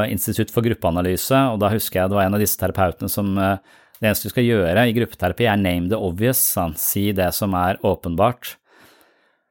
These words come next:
Og jeg føler jo at vi, gruppeterapi i hvert fall er å lage en setting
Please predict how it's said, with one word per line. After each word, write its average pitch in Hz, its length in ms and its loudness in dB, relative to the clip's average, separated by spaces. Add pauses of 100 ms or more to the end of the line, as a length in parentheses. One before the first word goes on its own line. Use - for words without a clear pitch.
(360)
Og 98 400 4
jeg 104 160 0
føler 104 160 2
jo 95 80 4
at 104 100 -4
vi, 107 100 2 (260)
gruppeterapi 104 400 -2
i - 20 4
hvert 98 160 2
fall 110 140 2
er 101 80 4
å 110 60 2
lage 92 280 2
en 104 80 -4
setting 113 480 -2